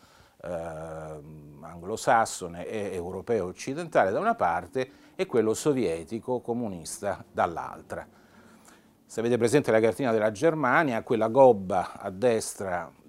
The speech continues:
eh, dove al centro c'è Berlino, quella una volta era la Germania dell'Est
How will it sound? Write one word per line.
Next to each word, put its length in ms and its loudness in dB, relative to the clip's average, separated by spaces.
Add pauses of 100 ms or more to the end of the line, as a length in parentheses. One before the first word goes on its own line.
eh, 500 -12
dove 440 -8
al 180 -4
centro 380 -2
c'è 200 -4
Berlino, 580 -2
quella 280 -2
una 140 -2
volta 300 0
era 120 0
la 160 -4
Germania 520 -8
dell'Est 720 0